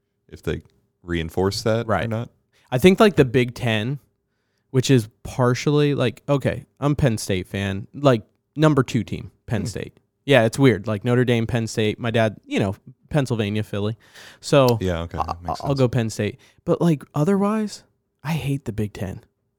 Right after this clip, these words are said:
Speaker 2: And I know there's tons of Big Ten people over here, so, you know, whatever. Send us your questions, comments. But,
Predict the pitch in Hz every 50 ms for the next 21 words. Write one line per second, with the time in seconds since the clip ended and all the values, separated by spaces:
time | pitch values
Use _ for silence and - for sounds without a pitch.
0 | _ _ _ _ _ _ _ _ _ _ _ _ _ - 135 135 135 135 139 139
1 | 147 147 143 143 131 - - - 135 131 127 131 131 135 135 135 135 123 131 131
2 | 127 123 120 117 127 120 120 - - 123 117 117 117 120 120 110 - 117 110 107
3 | 101 104 107 104 104 107 107 110 104 104 101 101 - - 98 95 95 - - -
4 | - 120 117 107 87 101 113 127 - 113 107 95 90 104 104 107 - - 117 107
5 | 101 104 101 - 101 - - 113 107 104 - - 101 95 95 - - 98 95 92
6 | 92 95 - - - - 127 -